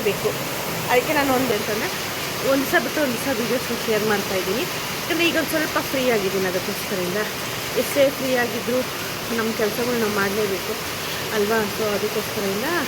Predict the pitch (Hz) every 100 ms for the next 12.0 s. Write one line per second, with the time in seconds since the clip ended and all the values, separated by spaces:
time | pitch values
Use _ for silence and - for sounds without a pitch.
0 | - - 233 233 220 - 220 - 208 202
1 | 190 185 180 185 196 196 185 185 180 180
2 | 170 277 381 - - - 269 285 294 269
3 | 285 226 233 277 240 226 220 233 214 202
4 | - - - - - 220 233 262 269 254
5 | 226 226 240 226 214 202 - 269 214 190
6 | 202 190 202 233 - - 247 247 247 240
7 | 247 349 302 240 240 - - - - -
8 | 220 233 233 233 226 277 294 285 269 269
9 | 247 247 269 247 262 - 226 233 220 214
10 | 220 226 233 233 - 226 226 214 208 220
11 | 214 202 - - - - - 226 247 254